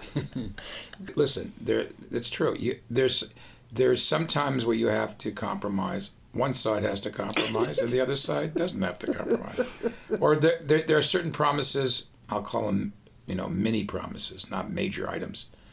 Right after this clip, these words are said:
Speaker 1: one side makes to the other are, are agreements, and they break that agreement. But if overall you don't get, you have to just kind of, like,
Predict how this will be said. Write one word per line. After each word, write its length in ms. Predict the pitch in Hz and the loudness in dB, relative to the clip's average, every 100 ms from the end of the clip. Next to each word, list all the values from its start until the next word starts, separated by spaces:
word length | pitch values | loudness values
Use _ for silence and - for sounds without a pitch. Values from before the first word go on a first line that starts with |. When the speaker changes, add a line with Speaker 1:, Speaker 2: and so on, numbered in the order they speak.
| - - - - | -20 -20 -18 -10
Speaker 1:
one 260 | 107 110 | -4 -2
side 380 | 107 - 107 101 | 0 2 2 0
makes 240 | 104 101 - | -2 -4 -4
to 120 | - | -4
the 160 | - 98 | -4 -4
other 220 | 98 92 | -2 -4
are, 180 | 87 - | -4 -6
are 80 | 92 | -6
agreements, 500 | 90 110 117 101 98 | -2 -2 0 0 -2
and 200 | 95 95 | 0 0
they 120 | 92 | 0
break 500 | 92 - 92 104 104 | -4 -4 0 0 0
that 220 | - - | -4 -6
agreement. 480 | - - - - - - - - - - - - | -6 -10 -14 -16 -20 -20 -20 -20 -20 -20 -18 -2
But 220 | 135 - | -2 -2
if 200 | - - - | -4 -6 -6
overall 880 | - 233 214 127 113 120 107 - - - - - - - - - - - - | -2 0 2 4 4 6 4 2 -4 -12 -20 -20 -20 -20 -20 -20 -20 -20 -6
you 140 | 98 | -2
don't 240 | 98 139 - | 0 0 -2
get, 240 | 110 104 - | -2 -2 -2
you 180 | 110 | 0
have 200 | 113 123 - | 2 0 -2
to 80 | |
just 300 | 107 107 120 | -4 -2 -2
kind 160 | - 113 | -2 -2
of, 120 | 107 | -2
like, 340 | 104 101 98 | -2 -2 -4